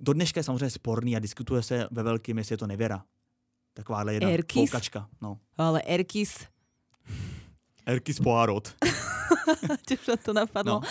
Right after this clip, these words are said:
Speaker 2: Eh, tak už aj ozaj pre veľmi citlivé povahy air kiss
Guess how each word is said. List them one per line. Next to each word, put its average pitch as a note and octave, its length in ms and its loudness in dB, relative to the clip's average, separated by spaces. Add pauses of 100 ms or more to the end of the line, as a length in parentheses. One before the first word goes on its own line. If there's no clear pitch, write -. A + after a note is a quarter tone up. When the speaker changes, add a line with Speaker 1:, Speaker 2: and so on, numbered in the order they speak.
(520)
Speaker 2:
Eh, G3+ 680 4 (280)
tak E3 240 -2 (480)
už G3+ 180 -4
aj G3+ 220 2
ozaj A#3 320 6
pre F#3 200 4 (140)
veľmi A#3+ 380 6
citlivé G3 420 2
povahy F3 460 2
air F3+ 240 2
kiss F#3+ 400 -4